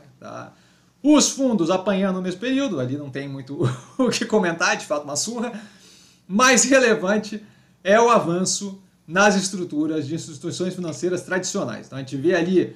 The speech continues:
cartão de crédito, previdência, crédito, seguros, que abre muito espaço pro crescimento, tá? A gente vê um crescimento agressivo já nesse período, mas abre um espaço ainda mais absurdo no crescimento,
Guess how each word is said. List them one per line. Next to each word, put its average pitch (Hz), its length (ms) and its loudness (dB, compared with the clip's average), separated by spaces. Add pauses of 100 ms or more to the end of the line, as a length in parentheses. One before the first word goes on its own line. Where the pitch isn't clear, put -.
(140)
cartão 208 320 0
de 196 120 2
crédito, 175 680 2
previdência, 175 760 0 (100)
crédito, 165 600 0
seguros, 196 760 0 (380)
que 233 120 0
abre 208 380 4
muito 208 520 4
espaço - 540 0
pro 175 140 -12
crescimento, 185 540 -4
tá? 107 60 -16
A 110 40 -14
gente 113 160 -16
vê 151 80 -6
um 165 60 -6
crescimento 170 380 -6
agressivo 156 380 -4
já 185 240 4
nesse 190 240 0
período, 226 380 -4
mas 160 200 -2
abre 202 320 0
um 185 40 0
espaço 165 480 -2
ainda 196 260 0
mais 208 320 0
absurdo 175 600 -2 (360)
no 214 220 2
crescimento, 208 580 -2